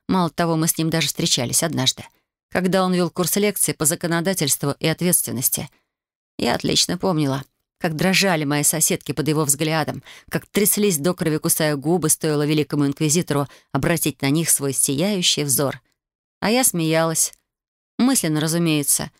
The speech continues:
Сделать это вслух мне не хватило дурости. Смеялась я, потому что знала, кто он на самом деле. И мало того, я сама была живым свидетельством того, насколько инквизитор оказался слаб.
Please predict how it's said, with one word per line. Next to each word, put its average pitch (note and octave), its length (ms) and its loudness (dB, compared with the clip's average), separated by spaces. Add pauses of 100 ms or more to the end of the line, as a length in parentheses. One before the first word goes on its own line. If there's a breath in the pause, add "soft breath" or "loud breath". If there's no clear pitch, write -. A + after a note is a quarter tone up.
(300)
Сделать F#3 420 2
это F3 180 -2
вслух F3+ 340 -2
мне E3+ 200 0 (200 soft breath)
не F3+ 80 -2
хватило E3 440 0
дурости. C3+ 500 -2 (360)
Смеялась F3+ 760 0
я, E3+ 100 0
потому D#3+ 340 -2
что D3 240 -2
знала, C#3+ 460 0
кто - 420 -2
он C#3+ 220 0
на D#3 120 2
самом C#3 400 0
деле. C3+ 300 -2 (340 soft breath)
И A3 60 2
мало A#3+ 280 2
того, C3+ 320 -4 (340 soft breath)
я G#3 80 0
сама A#3 340 2
была D#3+ 240 0
живым F3 320 2
свидетельством E3 720 -2
того, F3 340 0 (460 soft breath)
насколько F3 580 -2
инквизитор D3+ 680 0
оказался C#3 600 0
слаб. C3+ 480 -2